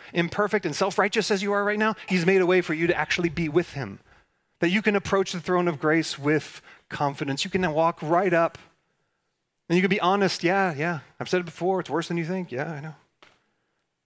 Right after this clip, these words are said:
That's what the cross did for you. And that's what we remember when we come to the table. We remember that you have access and, and that you get to come as you are. Oh, the good news is, is he's gonna make you someone new, more and more and more.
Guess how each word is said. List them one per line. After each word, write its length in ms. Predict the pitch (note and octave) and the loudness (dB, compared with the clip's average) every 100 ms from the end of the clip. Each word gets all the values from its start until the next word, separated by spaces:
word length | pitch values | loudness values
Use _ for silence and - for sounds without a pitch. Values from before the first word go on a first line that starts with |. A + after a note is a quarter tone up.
| _ _ _ _ - | _ _ _ _ -4
That's 180 | D3 D#3+ | -4 -2
what 120 | D#3+ | -8
the 60 | D3 | -6
cross 280 | E3 D3 - | -4 -4 -4
did 160 | A2+ | -8
for 160 | - A2+ | -4 -4
you. 120 | A#2+ | 0
And 60 | D#3 | 0
that's 140 | F3 | 0
what 100 | F3 | -2
we 80 | D3+ | -2
remember 380 | D3 E3 D3 A#2 | -2 -2 -2 -4
when 120 | A2+ | -6
we 80 | A#2 | -8
come 160 | C3+ A#2 | -8 -6
to 60 | |
the 80 | A#2 | -6
table. 340 | - C#3 G#2 | -4 -4 -4
We 80 | A2 | -6
remember 480 | A#2+ B2 E3+ C3+ B2 | -6 -2 -2 -2 -2
that 180 | B2 - - - - | -2 -4 -14 -18 -4
you 140 | F3 | 0
have 160 | E3+ D#3+ | 2 0
access 440 | D#3+ - C#3 B2 | -2 -2 -2 -2
and, 280 | - D#3+ C#3+ - - - - | -2 -2 -4 -8 -20 -18 -6
and 140 | D3+ | -2
that 80 | D#3+ | -2
you 140 | D#3+ | 0
get 140 | G3+ - | -2 -4
to 60 | |
come 360 | - - G#3 E3+ | -12 -6 -2 0
as 140 | C3 | -2
you 160 | A#2+ B2+ | -4 -4
are. 340 | C#3+ G#2+ G2+ - - _ _ _ _ - - | -4 -6 -10 -14 -20 _ _ _ _ -20 -6
Oh, 140 | E3 - D#3+ | -4 -4 -6
the 80 | |
good 160 | D#3+ F3+ | -4 0
news 180 | E3+ E3 | 0 0
is, 140 | D#3+ | -2
is 60 | D3 | -4
he's 100 | E3+ | -4
gonna 180 | E3 C#3+ | -2 0
make 200 | E3 - | -2 -4
you 60 | |
someone 360 | - B2+ B2 A#2+ | -8 -8 -8 -8
new, 240 | C3 A#2 - | -8 -8 -8
more 240 | C#3 C#3+ | -4 -2
and 80 | C#3+ | -4
more 160 | C3+ C3 | -4 -4
and 100 | B2 | -4
more. 260 | G#2+ A2 | -8 -10